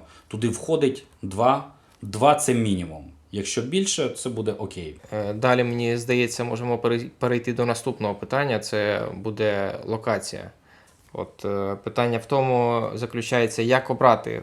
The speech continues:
Speaker 2: в принципі, як ти обираєш, обрав і будеш обирати локацію, по яким критеріям?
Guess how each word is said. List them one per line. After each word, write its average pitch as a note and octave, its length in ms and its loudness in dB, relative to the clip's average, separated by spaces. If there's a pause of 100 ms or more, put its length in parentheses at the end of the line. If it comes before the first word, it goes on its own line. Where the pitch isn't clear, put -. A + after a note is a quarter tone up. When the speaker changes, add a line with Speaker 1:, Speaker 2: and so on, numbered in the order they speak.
(120)
Speaker 2:
в - 40 -20
принципі, G2+ 420 -8
як A#2+ 200 2
ти B2 180 2
обираєш, A2+ 580 4
обрав A2 680 0
і A2 300 -4
будеш A#2 360 -4
обирати A2 380 -2
локацію, G#2+ 460 -4
по G2+ 120 -6
яким A2 280 -4
критеріям? G2+ 520 -4